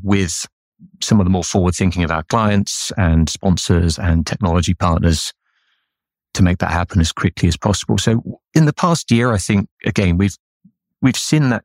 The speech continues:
change where those stakeholders have moved from that sort of test, that experimental phase, to really thinking about how to use this and in some cases actually using it much more aggressively at production scale and production volumes. And really that's where the,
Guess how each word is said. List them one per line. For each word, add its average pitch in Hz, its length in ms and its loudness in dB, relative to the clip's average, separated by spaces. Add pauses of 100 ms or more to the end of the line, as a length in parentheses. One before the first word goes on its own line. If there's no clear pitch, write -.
change 95 480 2
where 92 400 0 (1040)
those 113 260 2
stakeholders 98 540 0
have 90 140 0
moved 98 260 2
from 87 600 0 (580)
that - 120 -4
sort 90 200 0
of 80 80 -4
test, - 280 -2
that - 160 -2
experimental 92 680 0
phase, 85 600 0 (680)
to 95 320 4
really 98 180 0
thinking 92 380 -2
about - 180 -2
how 90 160 -2
to 85 60 0
use 82 300 0
this 82 260 -2
and 82 260 0 (120)
in 95 60 2
some 87 200 0
cases 85 320 -2
actually 92 300 -2
using 98 280 2
it 85 140 -2
much 101 260 -2
more 90 120 0
aggressively 87 560 0
at 80 160 -6
production - 420 -2
scale 82 340 -2
and 78 100 -4
production - 400 -2
volumes. 82 380 2
And 98 160 0
really 117 160 0
that's 110 300 -4
where 92 140 2
the, 87 300 -2